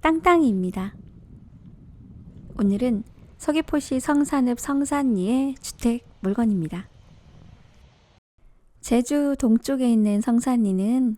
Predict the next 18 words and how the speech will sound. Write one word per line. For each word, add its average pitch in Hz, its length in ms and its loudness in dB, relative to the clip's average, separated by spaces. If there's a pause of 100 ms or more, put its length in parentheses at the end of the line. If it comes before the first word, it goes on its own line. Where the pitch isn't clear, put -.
공항과 196 560 -2
칠십 - 280 -8
분 240 160 0
거리고요. 214 680 -4 (880)
물건지는 233 760 2
성산 294 400 0
일 208 160 2
출봉과 247 800 -2
가까운 233 600 -4
거리에 202 360 -2
있습니다. 226 640 -4 (3250)
파란 294 600 0
하늘을 254 360 0
배경으로 220 580 0
한 285 320 0
성산 285 400 -2
일 208 160 0
출봉과 208 800 -2